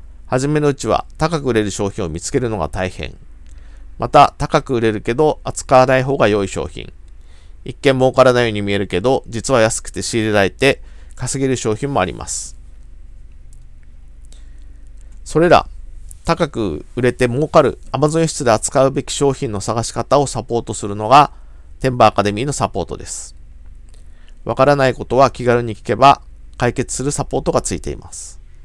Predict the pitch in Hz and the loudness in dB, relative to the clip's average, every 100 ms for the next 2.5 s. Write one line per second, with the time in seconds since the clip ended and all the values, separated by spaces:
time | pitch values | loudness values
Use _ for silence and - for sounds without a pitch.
0 | - - - - - - - - 139 - | -20 -20 -20 -20 -20 -20 -14 -8 -6 -4
1 | - 160 156 151 - 147 135 113 101 113 | 2 2 6 6 4 2 0 -2 -2 -4
2 | - 104 101 110 127 | -2 -4 4 6 6